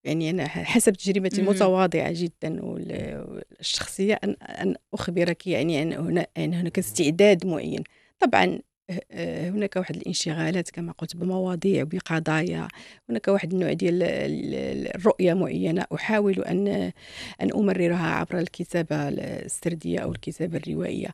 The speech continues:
Speaker 1: لكن البناء ب-، في
Speaker 2: مم.
Speaker 1: حد ذاته واختيار شخوص ومسارها. أنا شخصيًا بطريقتي وأرددها دائمًا، آه، هذه المسألة، أكتب يعني، آه، آه، فوق البياض.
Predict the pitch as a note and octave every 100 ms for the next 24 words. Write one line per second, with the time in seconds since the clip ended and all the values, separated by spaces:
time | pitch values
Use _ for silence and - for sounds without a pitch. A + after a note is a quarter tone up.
0 | - - - - G#3 G3+ G#3+ F#3+ F3+ -
1 | F#3 F#3+ G3 A#3+ C4 - _ E3 G3 F#3+
2 | F3+ E3 D#3+ E3 E3 E3 E3 D3 D3 _
3 | - - F3 F3+ G#3+ G#3+ - G3 - E3+
4 | - F3 F3 F3 - G3 F3+ F#3+ - F#3+
5 | G3+ F3+ - - F#3+ G#3 C4+ F3+ D#3+ F3+
6 | G3 - F#3+ G3 E3+ F#3+ F#3 F#3 F3+ F#3+
7 | F3+ F#3+ - G3 G3 - - - - -
8 | - F3+ F#3+ F3 F#3 - G3+ B3 C4+ -
9 | - _ _ A3 - - G3 A3+ B3 -
10 | D#3+ G3 G#3+ - - F#2+ - - - -
11 | _ - - _ - - - - B3 A#3
12 | G3 E3 D3+ C3 -